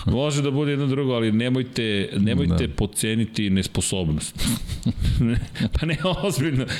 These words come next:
Speaker 2: nemojte da pripisujete malicioznosti nešto što se može samo nazvati nesposobnošću. Jer ja zaista duboko... Pa pazi,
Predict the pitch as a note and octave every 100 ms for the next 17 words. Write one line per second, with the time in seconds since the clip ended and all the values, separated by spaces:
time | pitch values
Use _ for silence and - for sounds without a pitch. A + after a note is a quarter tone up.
0 | - - C3 D3+ C#3+ B2 A#2 A#2 - C#3
1 | - D3+ A#2+ B2+ A#2 G2+ A2+ G#2+ - A#2+
2 | B2+ C3 B2+ A#2+ A#2+ A2+ A2+ G2+ G#2 -
3 | A2 A2 G2 - G#2+ G2+ G2 F#2 - F#2+
4 | F2+ - F2+ E2 D#2 D2+ - - - -
5 | - - - F2+ F2+ F2 G2 G#2 - G2
6 | G#2+ G#2 G2+ - - G#2+ B2 B2+ G#2+